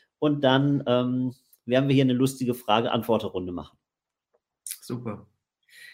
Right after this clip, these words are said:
Speaker 2: Ja, äh, wie, wie, wie kam's dazu? Ähm, ein-, ein-, eine, wie ich finde, lustige Geschichte, wie ich eben im,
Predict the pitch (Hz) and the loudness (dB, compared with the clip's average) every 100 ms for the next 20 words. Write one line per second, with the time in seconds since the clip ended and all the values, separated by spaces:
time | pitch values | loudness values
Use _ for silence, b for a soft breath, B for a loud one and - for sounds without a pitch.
0 | B B B - 151 196 - 151 151 135 | B B B 2 6 6 6 2 0 -2
1 | 131 170 170 175 170 170 160 220 233 160 | -6 -6 -4 -6 -6 0 4 4 2 -4
2 | - 170 214 233 B B B - 156 156 | -2 0 2 0 B B B -6 -2 -2
3 | 165 160 160 _ _ _ _ _ _ - | -4 -8 -12 _ _ _ _ _ _ -18
4 | - 175 - 160 - 160 160 151 - 143 | -10 -10 -2 -2 -2 0 0 -2 -6 -12
5 | 160 196 190 190 - 180 165 151 196 214 | -8 -2 -2 -2 -4 -8 -8 -6 -6 -8
6 | 170 151 151 156 165 160 151 147 143 135 | -6 -4 -4 -4 -4 -4 -4 -4 -4 -8
7 | 127 | -8